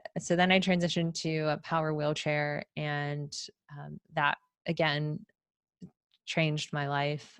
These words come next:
um, for being able to just get around and have the freedom to be able to do what I wanna do on a daily basis. But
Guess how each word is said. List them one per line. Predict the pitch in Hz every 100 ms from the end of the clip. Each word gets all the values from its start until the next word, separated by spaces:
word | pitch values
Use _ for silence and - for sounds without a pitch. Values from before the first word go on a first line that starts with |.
| -
um, | 151 156 165 165 - _
for | 156 147 147 147
being | 151 156
able | 170 170
to | - -
just | 170 - - _ _ _ _ _
get | 170 165
around | 151 143 170 214 196
and | 160
have | 156 156
the | 160
freedom | - 160 151 170 170
to | 165 165
be |
able | 156 156
to | -
do | 147 151 156 156
what | 151
I | 151
wanna | 151 151
do | 151 151 151 156 151 - - - - 175
on | 175
a | 170
daily | 160 160
basis. | 160 156 160 160 156 160 - - _ _ _ _ _ _ _ _
But | 175 165